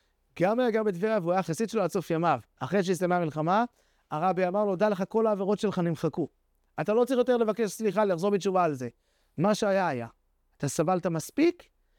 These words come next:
עכשיו רק תחיה כמו יהודי טוב." והוא חזר בתשובה שלמה, והוא קיים מצוות והקפיד על קלה כבחמורה. ויום אחד, כך מסופר, הוא הגיע לתפילה, לרבי שלו, הגיע ל-, לבקר את ה-, את האדמו"ר, לב-, לבית כנסת.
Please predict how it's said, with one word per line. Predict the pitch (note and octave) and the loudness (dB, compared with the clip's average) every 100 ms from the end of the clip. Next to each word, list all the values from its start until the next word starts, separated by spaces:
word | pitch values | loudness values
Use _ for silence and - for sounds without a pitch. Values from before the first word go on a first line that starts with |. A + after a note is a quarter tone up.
| _ _ | _ _
עכשיו | - D3+ B3 | -10 -2 0
רק | A#3+ | 0
תחיה | A3+ G3+ F#3 A#3+ | -2 -2 2 0
כמו | G#3 G3+ | 2 0
יהודי | E3 D3+ C#3+ | 0 0 -2
טוב." | - G2 - - _ _ _ _ - | -2 -2 -4 -12 _ _ _ _ -12
והוא | G2+ | -10
חזר | A2+ C#3 | -4 -2
בתשובה | C#3+ C3 D3 F#3 | -2 0 0 0
שלמה, | F3+ F3+ F3 E3 _ _ _ _ - | 0 -4 -4 -8 _ _ _ _ -8
והוא | C3 | -6
קיים | - D3+ G3+ | 0 2 2
מצוות | G3+ - F#3 D3+ | 0 -2 -2 0
והקפיד | C#3+ - G3 | -2 0 0
על | D3+ | 0
קלה | C#3+ C#3+ | 0 -2
כבחמורה. | C3+ A#2+ - F#2 - - - _ _ _ _ _ _ _ _ _ _ _ _ - | -2 -4 -2 -2 -2 -10 -14 _ _ _ _ _ _ _ _ _ _ _ _ -4
ויום | D#3 A3 | 0 0
אחד, | A3+ G#3+ F3+ C#3 | 0 2 0 2
כך | E3 D3+ | -2 -2
מסופר, | C#3+ - - C2+ A#1+ - _ _ _ _ _ _ _ _ _ _ _ _ | -6 -6 -2 -2 -2 -10 _ _ _ _ _ _ _ _ _ _ _ _
הוא | - | -6
הגיע | C3 F#3+ G#3+ G#3+ A3 G#3+ A3 | -2 0 0 0 0 -2 -2
לתפילה, | A3 A3 - C4 D#4+ | -2 -4 -4 0 0
לרבי | D4 A#3 A#3 C#4+ C#4 | 0 0 0 0 -2
שלו, | C#4 A3 | -2 -2
הגיע | G3+ A#3 | 0 0
ל-, | B3 A#3+ | 0 0
לבקר | A#3 A3+ C4 | -2 0 0
את | B3+ | 0
ה-, | A#3 A3+ | -2 -2
את | |
האדמו"ר, | A#3 A#3 B3 B3+ D4+ | -2 -2 -2 -2 -2
לב-, | C4 F#3 | 0 0
לבית | G3 G#3 G#3 | 0 0 -2
כנסת. | C4+ C#4+ C4+ A#3 - | 0 0 0 -2 -4